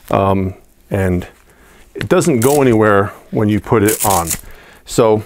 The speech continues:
now I'm gonna show you, uh, what I have here. This is my Springfield Armory X D nine. The, the reason why I brought this out was not to be an X D fanboy, 'cause I'm not. This is my only X D,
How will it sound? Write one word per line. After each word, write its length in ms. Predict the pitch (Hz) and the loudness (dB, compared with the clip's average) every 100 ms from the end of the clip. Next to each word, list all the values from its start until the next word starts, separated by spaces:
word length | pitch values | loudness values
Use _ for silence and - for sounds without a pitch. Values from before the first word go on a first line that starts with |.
| - | -4
now 240 | 175 220 | -2 0
I'm 140 | - 190 | 0 0
gonna 160 | 196 | 0
show 280 | - 196 185 | -2 0 2
you, 300 | 170 180 190 - - - - - | 0 -2 -6 -14 -20 -20 -20 -6
uh, 280 | 143 127 120 | -2 2 0
what 220 | 123 123 | 0 0
I 60 | 123 | 0
have 420 | 110 131 131 113 | -2 -2 -2 -4
here. 220 | 120 120 | -6 -4
This 240 | 151 120 139 | -4 -10 -10
is 120 | 135 | -10
my 380 | 135 120 113 113 - _ _ _ | -6 -4 -4 -8 -14 _ _ _
Springfield 760 | - - 139 135 139 160 147 | -16 -10 -6 -6 -4 -4 -4
Armory 480 | 135 123 120 117 - | -4 -4 -4 -6 -6
X 280 | 127 - - | -8 -8 -12
D 160 | 123 | -8
nine. 320 | 110 104 117 151 | -6 -4 -6 -8
The, 180 | 220 - | -12 -10
the 180 | 175 131 | 0 2
reason 240 | 170 156 | 2 2
why 200 | 156 139 | 2 2
I 40 | 127 | 2
brought 340 | 127 147 185 | 2 0 0
this 240 | 160 151 | -2 0
out 240 | 147 123 - | 0 0 0
was 400 | 139 107 - - | -4 -6 -14 -6
not 340 | 123 123 - | -2 -2 -4
to 320 | - 127 120 110 | -2 2 2 0
be 220 | 117 117 | -2 -4
an 100 | 104 | -6
X 240 | 123 - | -10 -12
D 220 | 131 127 | -10 -10
fanboy, 640 | 107 127 107 101 95 101 113 | -8 -6 -4 -4 -4 -6 -6
'cause 140 | 110 | -4
I'm 160 | 113 101 | -4 -2
not. 260 | 92 104 | -4 -4
This 220 | 101 95 | -8 -12
is 220 | 101 95 95 | -12 -10 -10
my 200 | 90 - | -10 -6
only 380 | 104 101 92 - | -6 -4 -8 -8
X 280 | 95 - | -10 -10
D, 420 | - 110 101 104 | -8 -6 -4 -6